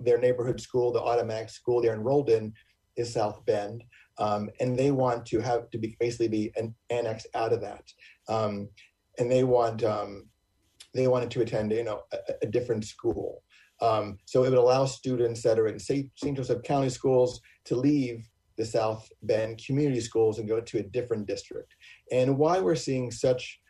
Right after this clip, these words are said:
you know, objections to this right now, um, is South Bend Community Schools, you know,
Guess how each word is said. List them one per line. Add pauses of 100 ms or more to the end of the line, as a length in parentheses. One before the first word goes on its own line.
(140)
you
know,
objections
to
this
right
now,
um, (380)
is
South
Bend
Community
Schools,
you
know,